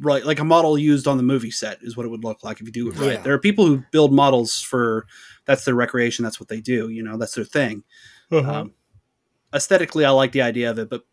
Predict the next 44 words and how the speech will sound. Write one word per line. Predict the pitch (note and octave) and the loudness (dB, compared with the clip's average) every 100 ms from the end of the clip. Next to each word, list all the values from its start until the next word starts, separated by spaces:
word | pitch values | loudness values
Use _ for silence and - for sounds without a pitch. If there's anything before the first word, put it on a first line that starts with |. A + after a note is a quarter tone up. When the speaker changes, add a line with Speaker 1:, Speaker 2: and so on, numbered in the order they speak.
| - | -2
Speaker 1:
God, | F#3 C3+ | 0 0
I | |
don't | A#2 C3 A2+ | -2 -4 -4
have | B2 | -6
the | A2+ | -8
patience. | A2 B2 A2 C3+ - - - | -10 -10 -10 -12 -12 -16 -14
I, | C3+ | -10
I | C#3 C#3+ | -2 0
have | E3 | 0
the | D3+ | 0
attention | D#3 C#3+ C3 | 0 0 -4
to | |
detail, | B2 A#2+ B2+ | -4 -4 -2
but | B2 | -2
I | A#2+ | -2
don't | B2+ | -4
have | A#2+ | -6
the | A2 | -8
patience. | A#2 A2 A2 - | -10 -10 -10 -10
I | B2 | -8
would | A#2 A2+ | -6 -4
lose | A#2 B2 A#2 | -2 -2 -2
my | A2 | -8
shit | - G#2+ - _ _ _ _ | -8 -10 -12 _ _ _ _
trying | - A2+ G#2 | -4 -4 -4
to | G#2 - | -6 -8
hold | - A#2+ | -4 -4
my | A2 | -4
hand | G#2+ A2+ | -8 -8
steady | - A2+ A#2 | -8 -8 -10
like | G2+ | -12
that. | - G#2+ - | -12 -10 -10
So, | - A2+ A2+ _ _ - - D3+ | -10 -12 -18 _ _ -20 -12 -10
Speaker 2:
<laughs> | A#2 A#2+ A2 - _ - | -8 -10 -14 -18 _ -12
Speaker 1:
but | A2 - - _ - - - | -10 -10 -16 _ -20 -18 -4
okay. | C#3 E3 D3+ C3 - _ _ _ | -2 4 4 4 -2 _ _ _
Well, | B2+ | -12
that's | B2+ C3 D#3 | -8 -6 0
my | D3 | 4
number | D3 C#3+ | 4 0
four, | - D#3+ D3 C3+ | 0 4 6 6
Legos. | C3+ D3 C#3+ B2+ A#2+ | 6 4 4 0 0
So | - - - - B2 A#2 A#2 | -4 -10 -8 -4 0 -2 -4
I | - | -10